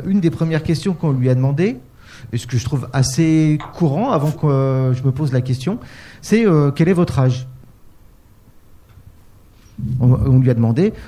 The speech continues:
Oui, euh, quel, quel âge avez-vous ? » Alors elle a répondu, « Bah, moi j'ai, j'ai trente, j'ai trente et un ans. » Ok. La, la question suivante, c'était, euh, « Est-ce que vous avez des enfants ? » Trente et un ans,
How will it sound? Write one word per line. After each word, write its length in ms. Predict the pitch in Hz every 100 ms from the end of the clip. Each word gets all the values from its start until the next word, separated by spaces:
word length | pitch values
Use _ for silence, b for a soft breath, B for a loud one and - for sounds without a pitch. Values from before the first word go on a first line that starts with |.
| -
Oui, 180 | 196 247
euh, 260 | 135 123 123 123 - -
quel, 160 | 170 156
quel 140 | 165
âge 120 | 175
avez-vous ? » 300 | 170 143 113 110 -
Alors 200 | 110 113
elle 100 | 131
a 60 |
répondu, « 500 | 127 127 131 131 165
Bah, 160 | 147 123
moi 140 | 131
j'ai, 300 | 175 165 147
j'ai 140 | 135 143
trente, 300 | - 165 143
j'ai 160 | 127 135
trente 240 | - 160
et 40 |
un 140 | 160 127
ans. » 120 | 113 - - - - b b
Ok. 200 | - 104 147 254 B B B B B B - - - -
La, 120 | 170
la 140 | - 185
question 320 | 180 175 202
suivante, 400 | - 170 185 240
c'était, 440 | - 165 190 208
euh, « 720 | 214 175 151 147 143 143 143 143 -
Est-ce 180 | -
que 80 | -
vous 140 | 190 180
avez 160 | 175
des 180 | 170 160
enfants ? » 420 | 175 - 123 - - - - _ - - -
Trente 220 | - 85
et 60 | 98
un 160 | 95
ans, 420 | 120 165 180 185